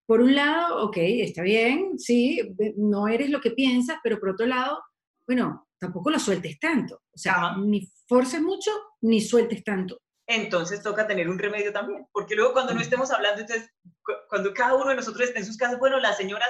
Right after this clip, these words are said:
Speaker 2: allá dijeron, y muy, muy, ni tan, tan, ¿y yo qué voy a hacer?". Ah, bueno.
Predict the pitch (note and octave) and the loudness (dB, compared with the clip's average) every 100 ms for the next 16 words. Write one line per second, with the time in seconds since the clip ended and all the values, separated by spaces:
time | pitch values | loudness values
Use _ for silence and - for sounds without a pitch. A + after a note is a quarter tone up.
0 | A#3+ G3+ G#3 A3+ B3+ B3+ B3 _ G#3+ G#3 | 0 0 0 0 -4 -6 -16 _ -10 -6
1 | A3 A3+ B3+ B3+ A3+ B3+ B3 B3 A#3+ C4+ | -6 -4 -6 -4 -2 -2 -4 -8 -4 -2
2 | C4+ C4+ - - - F3 F3 E3+ | 0 -2 -6 -14 -4 -2 -2 -6